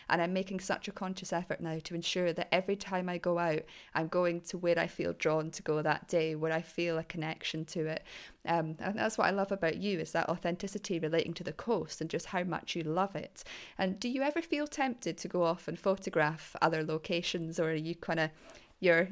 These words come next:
you're very much like, "The coast is my, my home"? Um,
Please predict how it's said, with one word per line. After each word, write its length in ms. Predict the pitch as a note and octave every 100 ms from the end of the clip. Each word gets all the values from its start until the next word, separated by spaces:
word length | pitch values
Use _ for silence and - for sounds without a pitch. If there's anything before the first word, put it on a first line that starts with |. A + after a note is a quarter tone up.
| -
you're 140 | F#3
very 180 | G3 F3
much 240 | G3 -
like, 140 | - -
"The 60 | -
coast 360 | A#3+ A3+ -
is 140 | F#3+ G3+
my, 360 | F3 E3+ F#3+ G3
my 180 | F3
home"? 460 | F#3 A3 F3 D#3+ E3 - - -
Um, 240 | D#3+ D#3